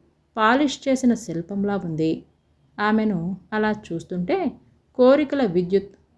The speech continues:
ముకుంద్ ఒంట్లోకి ప్రసరిస్తుంది. షార్ట్ సర్క్యూట్ ఏర్పడినట్లు కాలిపోసాగింది. అంతలోనే కొన్ని నమ్మకాలు,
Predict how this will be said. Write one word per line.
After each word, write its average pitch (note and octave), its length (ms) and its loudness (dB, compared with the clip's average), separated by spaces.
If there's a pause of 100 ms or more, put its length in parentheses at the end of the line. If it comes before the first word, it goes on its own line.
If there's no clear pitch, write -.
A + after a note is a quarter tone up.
ముకుంద్ G#3 480 0
ఒంట్లోకి F#3 500 -4
ప్రసరిస్తుంది. E3 880 -4 (680)
షార్ట్ B3 540 0
సర్క్యూట్ A3 720 -4
ఏర్పడినట్లు F#3+ 1000 -4
కాలిపోసాగింది. E3+ 1120 -4 (540)
అంతలోనే G#3+ 800 2
కొన్ని G#3+ 240 -2
నమ్మకాలు, F3 880 -4